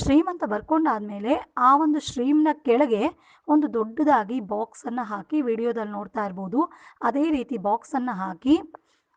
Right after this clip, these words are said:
ಅದರ ಒಳಗೆ ನಿಮ್ಮ ಮತ್ತೆ ನೀವು ಯಾರನ್ನ ನಿಮ್ಮಂತೆ ಮಾಡ್ಕೊಳ್ಬೇಕು ಅಂತ ಇರ್ತೀರೋ, ನೀವು ಅನ್ಕೊಂಡಂತ ವ್ಯಕ್ತಿ, ಅವರ ಹೆಸರನ್ನ ಬರೆದು,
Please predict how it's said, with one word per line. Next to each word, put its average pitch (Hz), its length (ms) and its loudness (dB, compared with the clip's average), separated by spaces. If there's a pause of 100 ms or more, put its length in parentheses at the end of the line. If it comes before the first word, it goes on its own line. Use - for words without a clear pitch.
ಅದರ 247 280 4 (220)
ಒಳಗೆ 226 380 0 (180)
ನಿಮ್ಮ 277 540 4
ಮತ್ತೆ 262 380 -2
ನೀವು 294 500 0
ಯಾರನ್ನ 240 500 0
ನಿಮ್ಮಂತೆ 247 520 0
ಮಾಡ್ಕೊಳ್ಬೇಕು 226 760 0
ಅಂತ 214 160 -8 (140)
ಇರ್ತೀರೋ, 214 720 2 (360)
ನೀವು 262 180 2
ಅನ್ಕೊಂಡಂತ 269 600 2
ವ್ಯಕ್ತಿ, 220 460 -4 (100)
ಅವರ 269 280 4
ಹೆಸರನ್ನ 208 500 -4
ಬರೆದು, 196 520 0